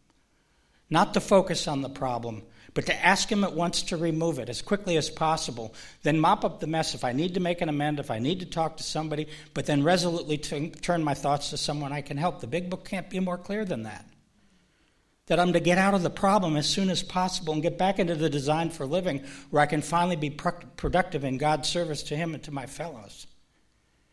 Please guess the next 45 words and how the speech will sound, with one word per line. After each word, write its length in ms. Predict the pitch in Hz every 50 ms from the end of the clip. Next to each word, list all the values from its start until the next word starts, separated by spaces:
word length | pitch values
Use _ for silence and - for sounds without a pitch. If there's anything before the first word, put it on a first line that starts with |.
| _ _ _ _ _ _ _
And 100 | - 131
I'll 60 | 143
tell 200 | 143 - - 185
you 120 | 175 170 139
what, 260 | 135 185 170 - -
standing 400 | - - - 151 175 190 196 151
here, 120 | 139 123
that's 220 | 110 135 151 - -
hard 320 | - - 143 156 147 135
to 60 | 127
do 200 | 110 110 143 165
sometimes 640 | 175 - - 117 110 110 - - 120 107 110 120 110
because 340 | - 131 120 - 143 107 131
my 140 | 143 147
world 320 | 156 143 151 165 160 151 156
can 140 | - 135 127
become 360 | 127 120 - - 147 147 147
too 200 | 139 - 175 165
important 500 | 131 131 - - 170 175 143 131 135 131
for 180 | - 139 123
me. 200 | 113 113 110 107 - - - _ _ _ _ _ _ _ _ _ _ _ _ _ _ _ _ _ _ _ _ _ _ _ _ _ _ _ -
I'm 80 | 123
so 200 | 127 - - 170
wrapped 300 | 165 170 175 170 170 -
around 220 | 175 170 170 165 165
the 100 | 160 156
axle 380 | 156 165 170 - - - 175
over 180 | 156 156 143 147
this 180 | 139 175 170 -
person 440 | - - 180 175 156 - - 156
or 60 | 143 139
that 220 | 147 165 165 165
behavior 480 | - 147 135 170 175 160 147 151 143 139
or 40 |
this 320 | 139 151 165 170 165 - 156
or 80 | 139
that 260 | 135 156 170 180 - -
that 100 | 151 131
I'm 120 | 135 139
getting 260 | 131 170 160 151 147
distracted 580 | 143 135 - - - 165 160 156 156 - 147 -
from 160 | - 147 143
the 60 | 147
bigger 300 | 135 120 156 131 135 131
picture. 360 | - - 180 175 - - -